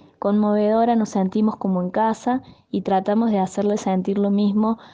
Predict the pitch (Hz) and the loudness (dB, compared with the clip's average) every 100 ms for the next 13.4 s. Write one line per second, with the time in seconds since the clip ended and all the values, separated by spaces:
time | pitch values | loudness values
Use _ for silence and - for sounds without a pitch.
0 | - _ - 196 190 185 208 220 214 202 | -20 _ -4 0 0 0 -2 0 2 2
1 | 190 - 214 214 185 180 185 - 175 185 | 0 0 -2 0 -2 -2 -2 -2 -2 0
2 | 190 190 196 - 180 185 202 196 185 - | 0 -2 -8 -6 -2 0 2 0 -2 -8
3 | - - - - - _ 196 185 180 170 | -20 -20 -20 -20 -20 _ -2 -2 -2 -2
4 | 185 180 190 208 - - 185 - 196 196 | 0 0 0 -2 -6 -6 -6 -2 0 0
5 | 196 185 180 175 - 185 185 180 196 185 | 0 0 0 -2 -2 0 0 -2 0 0
6 | 175 - 233 - _ - - - - - | -2 0 -2 -2 _ -20 -20 -20 -8 -2
7 | 202 196 190 185 214 214 208 202 190 196 | 0 2 2 2 0 2 2 0 0 2
8 | 202 208 202 196 - - 208 190 202 202 | 2 2 0 -4 -14 -6 0 2 2 0
9 | 208 190 185 196 202 202 208 214 214 208 | 0 -2 -2 -2 0 2 2 2 2 0
10 | 185 175 175 - _ - 196 190 190 - | -6 -8 -10 -18 _ -6 -2 0 0 0
11 | 202 202 - 214 202 196 - 202 185 185 | -2 -2 -2 0 0 -2 -8 -4 -2 -2
12 | 185 202 185 214 220 214 202 196 190 190 | -2 -4 0 2 2 2 2 2 2 0
13 | 214 233 254 294 | 2 4 2 0